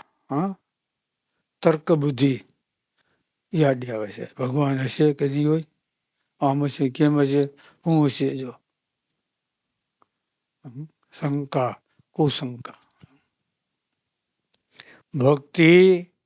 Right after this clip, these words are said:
અને પ્રેમ, પ્રીતિ, આ બે વસ્તુ, એનાથી ભગવાનનું સ્વરૂપ સમજાય છે. ભક્તિ કીધી ને,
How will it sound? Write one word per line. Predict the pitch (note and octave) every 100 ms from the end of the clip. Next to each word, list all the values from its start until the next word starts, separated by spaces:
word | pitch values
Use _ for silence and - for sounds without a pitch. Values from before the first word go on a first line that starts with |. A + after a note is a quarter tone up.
| _ _ -
અને | D3 D3 C3+
પ્રેમ, | - D3+ D3 D#3+ D3+ A#2+ G2+ _ _ _ _ _ _ _
પ્રીતિ, | - D3+ C#3+ D3 B2+ - _ _ - _
આ | -
બે | B2+ B2+ D#3+
વસ્તુ, | E3 D3+ C3+ - E3 E3+ - _ _ _
એનાથી | D3 D#3 D3+ C#3 D#3
ભગવાનનું | C#3 C3+ C3 D3 D3 D3+ D3
સ્વરૂપ | - C#3+ D3+ D#3+ D#3+ C#3+ - _
સમજાય | - C#3 C3 B2+ B2 A#2+
છે. | - - F#2 - _ _ _ _ _ _ _ _ _ _ _ _ _ _ _ _ _ _ _ _
ભક્તિ | - - - D#3
કીધી | C3 C#3+ G#3
ને, | F3